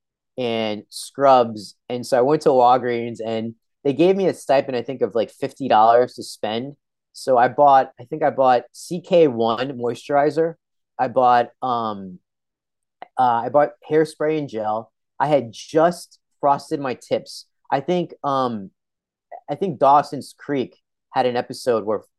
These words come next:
Pacey fro-, they got his hair blonde or something. So I was like, "All right, you know, you know, this guy is gonna get Joey.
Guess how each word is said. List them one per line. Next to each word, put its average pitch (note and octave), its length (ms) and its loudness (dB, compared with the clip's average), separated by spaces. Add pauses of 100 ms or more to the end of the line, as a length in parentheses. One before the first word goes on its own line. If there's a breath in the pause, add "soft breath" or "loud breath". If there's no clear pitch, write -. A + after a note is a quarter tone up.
(140)
Pacey C3 480 -8 (520)
fro-, B2+ 300 2
they C3 100 -6
got B2 180 0
his A2 160 -8
hair B2 160 -2
blonde G#2 260 -4
or G2+ 80 -8
something. G#2 200 -14
So A#2+ 120 -8
I - 20 -6
was G2+ 60 -8
like, C#3 100 -8
"All F#3+ 140 6
right, A2 220 0
you D3 80 -8
know, D3 300 -4 (380)
you E3 80 -8
know, B2+ 120 -2
this C#3 160 -6
guy D3 140 2
is C3+ 120 -2
gonna C3+ 140 -6
get A#2+ 160 -4
Joey. A#2+ 460 0